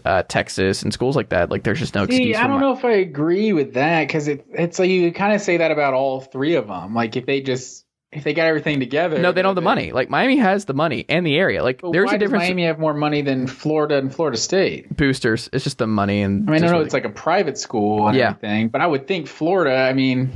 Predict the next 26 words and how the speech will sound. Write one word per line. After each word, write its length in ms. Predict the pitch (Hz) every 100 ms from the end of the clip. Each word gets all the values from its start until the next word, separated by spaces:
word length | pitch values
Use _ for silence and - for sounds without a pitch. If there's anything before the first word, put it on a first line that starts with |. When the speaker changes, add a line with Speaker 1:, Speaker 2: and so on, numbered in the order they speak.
| - -
Speaker 1:
Well, 200 | 131 123
we 100 | 139
just 180 | 165
saw 340 | - 135 120 104
Speaker 2:
it's 180 | - -
got, 120 | 123
Speaker 1:
U 40 |
M 100 | 127 117
Speaker 2:
like, 100 | 123
Speaker 1:
Health. 240 | 110 -
Speaker 2:
the 40 | -
third, 420 | 160 175 175 170
fourth 300 | 165 170 151
highest, 580 | 147 151 160 156 - -
uh, 340 | 143 135 131
enrollment 500 | 139 127 139 170 139
in 60 | 127
the 100 | 123
entire 300 | 120 135 110
country, 520 | - 196 101 117 101
I 80 | 104
think. 320 | 107 107 123
There's, 160 | 143 139
like, 140 | 113
forty-something 640 | - 147 147 143 151 151 135
thousand. 580 | 117 131 151 160 165